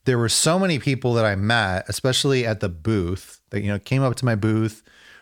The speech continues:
wandering around the vendor village, you know, curious, "Oh, what do you do? What's, what's an empathic society?" that had no psychedelic experience themselves.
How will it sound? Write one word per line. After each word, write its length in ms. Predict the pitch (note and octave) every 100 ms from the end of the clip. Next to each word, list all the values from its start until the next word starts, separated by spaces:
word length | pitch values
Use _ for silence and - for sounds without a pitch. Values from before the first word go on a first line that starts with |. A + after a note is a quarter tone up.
| -
wandering 400 | G#2+ B2+ C#3 B2+
around 240 | B2 A#2
the 60 | A2+
vendor 260 | G#2 G#2+ G#2+
village, 840 | A2 G#2+ G#2+ G#2 G2+ F#2+ - - -
you 100 | F#2+
know, 120 | F#2
curious, 880 | - D3 D3 C#3 B2 A#2+ - - - _ _ _ _
"Oh, 520 | D3+ F#3+ F3+ D#3 C#3
what 140 | B2+ D3+
do 60 |
you 220 | D#3+ F3
do? 400 | F#3 C#3+ B2+ A#2+
What's, 520 | A2 B2 B2+ - - B2
what's 220 | C3+ D3
an 80 | D#3
empathic 460 | C3+ C#3 C3+ C#3
society?" 720 | - B2+ C3+ C3 A#2+ F#2 F2 - _ _ _ _ _ _ _ _ _ _ _ - - _ _ _ _ _ -
that 420 | C3+ C3 B2+ C3 _ -
had 360 | - D3+ D#3
no 320 | C#3+ C#3 D#3 E3
psychedelic 600 | C3 D3 C3 C3 B2 A#2
experience 680 | G#2 - B2 A#2+ A2+ G#2
themselves. 720 | G2+ F2+ A#2 G2 - - -